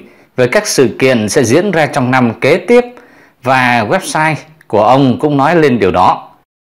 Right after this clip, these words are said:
Ông Parker tuyên bố mình là người đầu tiên thấy trước sự bùng phát của dịch viêm phổi Vũ Hán. Ông cũng từng dự đoán việc Tổng thống Donald Trump đắc cử năm hai không mười sáu,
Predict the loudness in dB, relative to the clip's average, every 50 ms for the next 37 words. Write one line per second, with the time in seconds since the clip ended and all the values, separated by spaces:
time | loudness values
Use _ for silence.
0 | _ _ _ _ _ _ _ _ _ _ _ 0 0 2 2 2 2 0 0 -2
1 | -4 -4 -2 0 0 2 2 2 2 0 0 -2 -2 0 0 0 0 0 0 -2
2 | -2 -2 -2 -2 0 0 0 0 0 0 -2 0 0 0 0 0 0 0 0 0
3 | -2 -2 -2 -2 0 0 0 -2 -4 -2 0 0 0 0 -2 0 0 0 2 0
4 | 0 -2 -2 -4 -4 -2 0 0 0 0 0 0 -2 -2 -4 -4 -2 0 0 0
5 | 0 0 0 0 0 0 0 -2 -2 0 0 -2 -2 -4 -6 -12 _ _ _ _
6 | _ _ _ _ _ _ _ _ _ _ _ _ _ _ _ _ _ -2 0 0
7 | 0 0 0 0 0 2 2 2 2 0 0 0 0 0 0 -2 -2 -2 -4 -4
8 | -2 -4 -4 -2 -2 -4 -4 -2 0 0 0 0 0 0 0 0 0 0 -2 -2
9 | 0 0 0 0 -2 -2 -2 0 0 0 0 0 -2 -2 -2 -2 -2 -2 -2 -2
10 | 0 0 -2 0 0 0 2 2 2 0 -2 -6